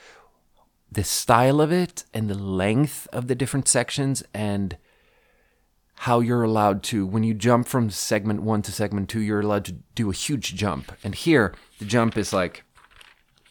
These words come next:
you know, blah, blah, blah, the Presidential Records Act isn't easily enforceable. The Trump presidency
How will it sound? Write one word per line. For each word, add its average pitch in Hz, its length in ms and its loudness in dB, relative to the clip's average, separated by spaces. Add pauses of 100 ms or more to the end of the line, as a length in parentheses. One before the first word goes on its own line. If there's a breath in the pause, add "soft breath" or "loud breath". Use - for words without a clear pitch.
(540)
you 110 80 -4
know, 95 180 -4
blah, 113 300 2
blah, 104 200 2
blah, 98 260 0
the 92 100 -6
Presidential 104 720 -4
Records 98 420 -4
Act 98 280 -4
isn't 101 300 -6
easily 95 360 -6
enforceable. 92 640 -4
The 87 140 -8 (180)
Trump - 380 -4
presidency 98 840 -4